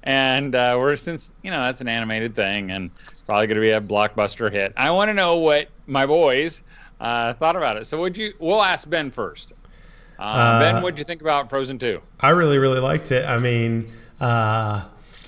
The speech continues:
Speaker 2: I was a little worried that it would feel really forced, but I didn't think it did at all. I thought it was one of their better sequels they've done in a long time,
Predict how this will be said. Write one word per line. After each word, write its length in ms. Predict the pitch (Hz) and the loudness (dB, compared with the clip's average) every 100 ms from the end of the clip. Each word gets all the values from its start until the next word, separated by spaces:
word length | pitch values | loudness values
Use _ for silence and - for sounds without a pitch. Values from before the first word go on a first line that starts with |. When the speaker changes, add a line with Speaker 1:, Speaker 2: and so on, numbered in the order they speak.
| - - | -14 -6
Speaker 2:
I 140 | 131 127 | 0 0
was 220 | 127 117 | 2 0
a 60 | |
little 240 | 127 151 156 | 2 4 4
worried 260 | 143 143 139 | 4 4 4
that 80 | 123 | 2
it 20 | |
would 140 | 120 | 0
feel 180 | 139 131 | 0 2
really 220 | 117 113 | 2 0
forced, 680 | - - 123 147 - - 117 | -4 -4 -2 -2 -4 -6 -2
but 200 | 113 120 | 0 0
I 80 | 117 | 0
didn't 180 | 139 123 | -2 -2
think 140 | 120 | -2
it 60 | 117 | 0
did 120 | 120 | 2
at 100 | 107 | 2
all. 220 | 107 117 123 | 2 2 0
I 80 | |
thought 380 | 104 117 113 135 | 0 0 -2 -2
it 180 | 131 123 | -4 -4
was 400 | 160 113 107 101 | -2 -2 0 -2
one 140 | 104 131 | 0 0
of 40 | |
their 100 | 135 | 2
better 220 | 110 120 113 | 2 2 0
sequels 440 | - 120 135 135 | -2 -4 -2 -2
they've 120 | 139 | 0
done 300 | 127 139 156 | 0 0 2
in 80 | 139 | 0
a 40 | 107 | 0
long 320 | 110 117 110 | 0 0 -2
time, 420 | 120 117 131 139 | 0 2 2 -2